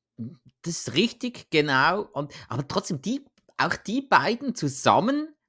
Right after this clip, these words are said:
haben ein paar sehr, sehr starke Momente. Hab jetzt grad vorhin in der einen Episode, die ich noch gesehen habe, ähm, was au-, hat's auch sehr schöne Sprüche gehabt, in der sie wieder ihre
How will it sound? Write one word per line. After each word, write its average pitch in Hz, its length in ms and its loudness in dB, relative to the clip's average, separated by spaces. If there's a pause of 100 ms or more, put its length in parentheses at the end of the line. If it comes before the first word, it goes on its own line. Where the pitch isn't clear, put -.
(100)
haben 139 280 2
ein - 80 -20
paar 117 220 2
sehr, 175 340 2
sehr 143 200 -2
starke 123 440 0
Momente. 113 640 -6 (720)
Hab 117 80 0
jetzt 120 80 -2
grad - 200 -8 (220)
vorhin 185 340 4
in 170 80 -2
der 147 140 6
einen 156 260 2
Episode, 151 480 -2
die 156 120 -4
ich 139 60 -8
noch 147 200 -6
gesehen 147 340 -2
habe, 135 380 2 (460)
ähm, 117 420 2 (220)
was 113 180 0
au-, 135 260 2
hat's 131 440 -4
auch 127 200 0
sehr 147 560 0 (560)
schöne 143 380 -2
Sprüche 151 380 -8
gehabt, 139 600 0
in 123 180 -2
der 127 280 0
sie 143 420 -6
wieder 135 380 -2 (200)
ihre 117 340 -6